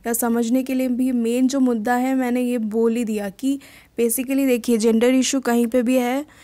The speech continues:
इंडिया में तो बहुत ज़्यादा है, तो उसको अगर कम करना है तो हमें क्या बन-, लाना होगा, जेंडर इक्वालिटी लाना होगा, ठीक है। And जेंडर इक्वालिटी कैसे ला-, आएगा, जब तक हम लोग अपने घर से इस, इस प्रैक्टिस को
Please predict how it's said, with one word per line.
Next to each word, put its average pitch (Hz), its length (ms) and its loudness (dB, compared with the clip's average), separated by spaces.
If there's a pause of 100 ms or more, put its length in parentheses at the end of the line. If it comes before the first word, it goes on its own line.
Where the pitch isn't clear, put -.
(160)
इंडिया 240 280 2
में 254 160 0
तो 254 100 -2
बहुत 233 300 -2
ज़्यादा 233 300 0
है, 240 200 -2
तो 254 160 -2
उसको 240 260 -4
अगर 247 240 -2
कम 233 220 -4
करना 233 340 -2
है 254 200 -2
तो 254 160 -4
हमें 233 260 -2
क्या 220 240 -4
बन-, 240 200 -4
लाना 226 280 0
होगा, 247 300 0
जेंडर 214 340 -2
इक्वालिटी 208 640 -4
लाना 202 260 -4
होगा, 180 320 -8
ठीक 196 280 -10
है। 233 200 -2 (1300)
And 220 120 0
जेंडर 233 280 0
इक्वालिटी 254 480 -4
कैसे 247 400 0
ला-, 247 300 -4
आएगा, 240 420 -2
जब 247 240 -2
तक 254 140 -4
हम 247 140 0
लोग 254 280 -2
अपने 269 220 -2
घर 269 340 -2
से 302 320 0
इस, 262 140 -4
इस 233 340 -4
प्रैक्टिस 226 420 -4
को 247 260 -2